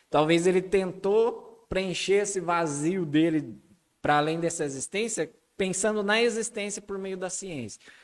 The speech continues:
Mas aí quando ele percebeu que ele ia morrer, que aí ele olhou e falou, "E agora?",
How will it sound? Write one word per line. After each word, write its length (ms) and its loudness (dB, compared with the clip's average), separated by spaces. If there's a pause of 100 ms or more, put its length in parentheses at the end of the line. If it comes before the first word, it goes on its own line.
(160)
Mas 160 -2
aí 100 6
quando 220 0
ele 140 4
percebeu 480 0
que 100 -2
ele 60 2
ia 80 4
morrer, 760 4 (240)
que 80 -2
aí 180 2
ele 160 4
olhou 320 6
e 60 6
falou, 640 2 (260)
"E 140 2
agora?", 560 2